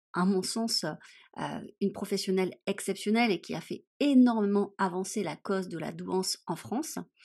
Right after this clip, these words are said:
elle est psychologue et on lui doit de très beaux ouvrages sur le sujet et aussi sur ses centres cogiteuses. Elle a, eh bien, inventé le terme de zèbre,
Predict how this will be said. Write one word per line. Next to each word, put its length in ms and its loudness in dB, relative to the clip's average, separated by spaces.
elle 140 4
est 60 0
psychologue 840 0
et 400 4
on 100 2
lui 140 0
doit 400 2
de 140 -8
très 260 -2
beaux 160 2
ouvrages 640 2
sur 240 -4
le 80 -2
sujet 600 2
et 140 0
aussi 300 -6
sur 240 -10
ses 80 -10
centres 320 -8
cogiteuses. 720 -2
Elle 220 8
a, 420 4
eh 80 -4
bien, 240 2
inventé 340 0
le 140 -2
terme 300 2
de 360 0
zèbre, 600 -4